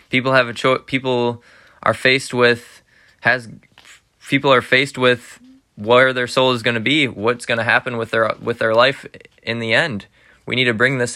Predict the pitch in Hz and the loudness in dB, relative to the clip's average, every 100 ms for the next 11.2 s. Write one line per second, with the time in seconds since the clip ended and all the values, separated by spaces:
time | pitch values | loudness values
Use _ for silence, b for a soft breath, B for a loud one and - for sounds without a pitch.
0 | 120 113 131 135 104 135 160 - 110 120 | -2 -2 -2 0 0 0 -2 -6 -6 -6
1 | 113 - 110 131 123 110 107 98 110 135 | -6 -4 -4 -2 0 2 2 2 2 2
2 | 110 113 - 156 139 - 151 160 98 B | 0 -2 0 0 0 -2 -2 -2 -4 B
3 | B B B 107 107 131 110 113 165 180 | B B B -4 2 2 2 0 0 -2
4 | 101 98 - - - 135 131 110 135 135 | -4 -4 -10 -10 0 0 0 0 0 0
5 | - - 170 113 101 113 110 120 117 113 | -2 -10 -6 -6 -4 -4 -2 -2 -2 -6
6 | b b 113 101 131 127 - 101 104 92 | b b -6 0 0 0 -2 -6 -6 -6
7 | - - _ _ 107 107 104 101 104 104 | -14 -20 _ _ -4 -2 0 0 -2 -4
8 | 101 117 110 98 98 101 104 - 98 - | -4 0 2 0 -2 -2 -2 -2 -8 -10
9 | - - B B - 117 107 - 101 98 | -16 -20 B B -4 2 2 0 -4 2
10 | 107 107 98 104 101 101 107 - 98 95 | 2 2 -4 -6 -4 -4 -6 -4 -6 -6
11 | - | -12